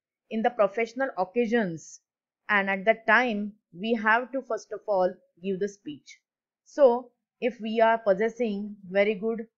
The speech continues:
speech ability, then it will decide our career development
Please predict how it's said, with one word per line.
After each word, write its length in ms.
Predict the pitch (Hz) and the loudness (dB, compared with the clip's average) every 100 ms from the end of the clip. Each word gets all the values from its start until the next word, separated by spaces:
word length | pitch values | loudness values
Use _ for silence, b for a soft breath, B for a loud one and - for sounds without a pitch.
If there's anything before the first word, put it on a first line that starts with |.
| _ | _
speech 560 | - - - 269 294 - | -20 -20 -10 -8 -6 -4
ability, 680 | 214 190 190 180 185 165 190 190 170 | -2 -2 -2 -4 -6 -8 -12 -18 -2
then 360 | 220 196 196 214 _ _ _ _ | 0 0 -4 -10 _ _ _ _
it 100 | 190 | -14
will 220 | 196 214 185 | -6 -6 -2
decide 420 | 190 214 233 247 | -4 2 2 2
our 240 | 208 214 | -2 -4
career 360 | 208 196 190 240 | 0 2 2 2
development 680 | 220 220 233 226 190 175 | 0 0 -2 -2 -8 -8